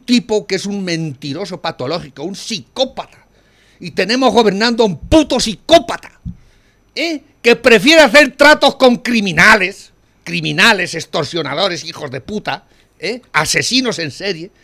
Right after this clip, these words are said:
antes que con un, que con la gente normal y corriente. ¿Es que no lo estáis viendo? Toda-, ¿cuál, qué más tiene que hacer este hijo puta pa' que abráis los ojos? Pregunto yo, ¿qué más tiene que hacer?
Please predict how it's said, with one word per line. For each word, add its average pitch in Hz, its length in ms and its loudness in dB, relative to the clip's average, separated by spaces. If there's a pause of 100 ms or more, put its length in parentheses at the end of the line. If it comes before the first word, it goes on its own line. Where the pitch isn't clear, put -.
(120)
antes 160 340 -10
que 294 140 -12
con 226 200 -14
un, 220 120 -14 (140)
que 220 160 -12
con 247 140 -16
la 220 80 -18
gente 277 440 -18 (240)
normal 147 400 -8
y 156 40 -18
corriente. 175 640 -16 (360)
¿Es - 140 -8
que 240 140 -2
no 226 100 0
lo 190 80 2
estáis 151 300 -2
viendo? 349 440 -2 (800)
Toda-, 156 320 -10
¿cuál, 247 240 -2 (220)
qué 349 160 4
más 339 260 4
tiene 311 160 0
que 277 60 2
hacer 269 200 4
este 269 200 -2
hijo 240 240 4
puta 339 340 4
pa' 247 160 -2
que 226 80 -2
abráis 247 260 4
los 240 140 -2
ojos? 196 380 -10 (240)
Pregunto 330 440 4
yo, 370 360 6 (260)
¿qué 339 140 2
más 339 260 4
tiene 320 140 2
que - 80 2
hacer? 277 360 6